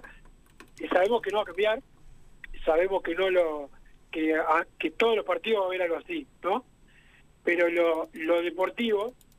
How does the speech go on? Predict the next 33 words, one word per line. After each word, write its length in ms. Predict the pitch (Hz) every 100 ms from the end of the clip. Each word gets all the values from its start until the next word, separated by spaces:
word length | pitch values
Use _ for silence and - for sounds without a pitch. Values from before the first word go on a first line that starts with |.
| -
donde 280 | 156 165 165
Peñarol, 480 | 170 175 180 202 185 -
una 220 | 214 185
cosa 180 | 196 185
es 80 | 180
lo 60 |
internacional, 680 | 180 175 170 165 240 311 285 - _ _
que 360 | 160 156 147 147
Peñarol 340 | 151 156 170 165
fue 100 | 170
un 60 |
fracaso 540 | 165 160 180 160 160 156
estrepitoso, 760 | - 160 160 156 208 - 247 - - _ _ _
pero 180 | - 175
en 40 | 170
el 80 |
campeonato 380 | 170 160 208 220
local 400 | 196 196 208 269 - - _ _ _ _ _
no 180 | 175 226
tiene, 300 | 226 240 208 -
no 140 | 196 208
estaba 240 | 240 214
Peñarol 280 | 185 185 190
tan 220 | 202 190
mal 220 | 185 202
como 220 | 214 233 180
para 420 | 175 160 151 143 - - - _
jugar 300 | - 180 214
un 60 |
partido 260 | 190 175 214
de 60 | 214
esta 140 | 170
manera, 480 | 160 175 202 208